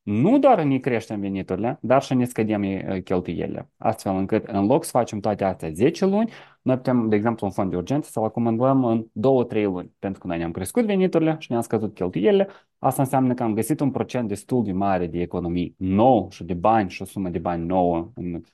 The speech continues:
în tot stilul nostru de viață, care putem să-l punem deoparte. Și atunci am continuat să ne creștem fondul nostru de urgență. Eu personal sunt, sunt persoana care mereu pentru toată lumea spune,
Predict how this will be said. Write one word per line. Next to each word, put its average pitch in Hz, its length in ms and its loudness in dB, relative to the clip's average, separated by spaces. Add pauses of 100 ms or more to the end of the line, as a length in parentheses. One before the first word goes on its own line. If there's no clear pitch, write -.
(260)
în 95 220 -2
tot 98 220 2
stilul 95 300 0
nostru 90 280 -4
de 95 80 -6
viață, 208 260 2
care 143 160 0
putem 143 220 -6
să-l 127 160 -8
punem 98 260 -4
deoparte. 87 380 -4 (380)
Și - 100 -6
atunci 262 320 4
am 143 140 4
continuat 135 420 0
să - 80 -10
ne 110 80 -4
creștem 104 360 -4
fondul 92 260 -2
nostru 90 240 -6
de 85 100 -8
urgență. 85 380 -6 (500)
Eu 135 320 6
personal 143 520 4
sunt, 127 440 -4 (1700)
sunt 127 260 -6
persoana 120 360 -2
care 107 220 2
mereu 104 420 2
pentru 101 260 -8
toată 98 260 -4
lumea 92 220 -4
spune, 85 420 -12